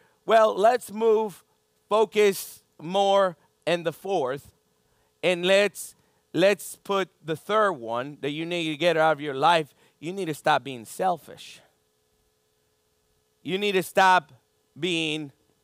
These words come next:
offended. You need to stop being a victim.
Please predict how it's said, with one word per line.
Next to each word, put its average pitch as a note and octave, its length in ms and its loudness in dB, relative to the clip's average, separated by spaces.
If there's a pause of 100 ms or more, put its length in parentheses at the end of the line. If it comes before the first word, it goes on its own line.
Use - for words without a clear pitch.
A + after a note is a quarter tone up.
(1040)
offended. A3 640 2 (720)
You G#3+ 160 -2
need A3+ 200 0
to F#3 100 2
stop F3+ 440 2
being D#3+ 380 -4 (160)
a C3+ 80 0
victim. A#3 640 -2